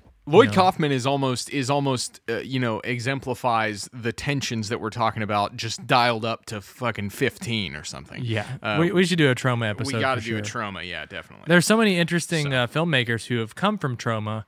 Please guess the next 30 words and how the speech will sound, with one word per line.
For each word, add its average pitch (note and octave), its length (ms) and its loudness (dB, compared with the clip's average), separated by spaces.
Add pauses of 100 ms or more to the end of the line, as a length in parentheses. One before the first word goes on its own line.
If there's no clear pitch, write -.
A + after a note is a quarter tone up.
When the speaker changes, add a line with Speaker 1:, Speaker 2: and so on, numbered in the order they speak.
(120)
Speaker 1:
Yeah. G2 180 -2 (120)
Speaker 2:
including, D#3 880 2 (120)
uh, B2+ 460 2
the, C3 340 0
the C3+ 140 0
guy C#3 260 4
that D3 140 0
wrote C#3+ 180 0
the C3+ 80 -6
theme D3 280 -2
song A#2 300 -4
for B2 160 -4
Joe B2+ 220 0
Bob's A#2 300 0
show A#2+ 500 0 (140)
Speaker 1:
Oh. A3 320 -4
Speaker 2:
is B2+ 240 2
a B2 80 4
writer-director A#2+ 1040 0
at - 180 -10
Troma. B2 560 -4
Speaker 1:
Cool. A#2+ 460 -4 (320)
Speaker 2:
Yeah. C3 160 0
Speaker 1:
That's G2+ 120 -2
great. A2 280 0
That A2+ 120 2
fits - 220 -4
perfectly. G2 540 -2 (180)
Yeah. A#2+ 260 -6
Speaker 2:
Yeah. A#2 200 -4